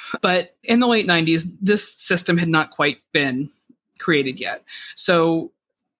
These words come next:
internet retailers were looking and saying, "Okay, there's a lot of stuff that people just don't wanna buy online because it is, like, on its face ridiculous to buy a lot of this stuff online." So,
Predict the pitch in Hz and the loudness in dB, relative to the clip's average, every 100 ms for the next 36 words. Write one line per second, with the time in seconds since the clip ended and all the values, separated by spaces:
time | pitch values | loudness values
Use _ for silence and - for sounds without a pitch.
0 | _ _ 240 262 202 208 202 185 180 175 | _ _ 2 2 2 2 2 2 2 2
1 | 165 165 156 156 156 151 156 165 147 165 | 0 0 0 0 0 0 0 -2 -2 -2
2 | 202 233 285 269 254 196 196 180 175 170 | 0 0 0 -2 -2 -2 0 0 0 0
3 | 160 170 160 156 156 143 135 147 156 151 | 0 0 2 2 2 0 -2 -2 -2 -2
4 | 156 - 160 151 151 147 - _ - 175 | -2 0 0 0 0 0 -2 _ -2 0
5 | 175 - 143 156 - - _ _ _ 180 | 0 0 0 0 -2 -8 _ _ _ -2
6 | 160 165 175 202 - 196 180 175 196 196 | -2 0 0 0 0 0 2 2 0 0
7 | 214 - 233 247 254 285 302 - - - | -4 -2 -2 0 -2 -2 -4 -8 -14 -12
8 | - - 208 175 170 170 | -12 -4 0 2 2 0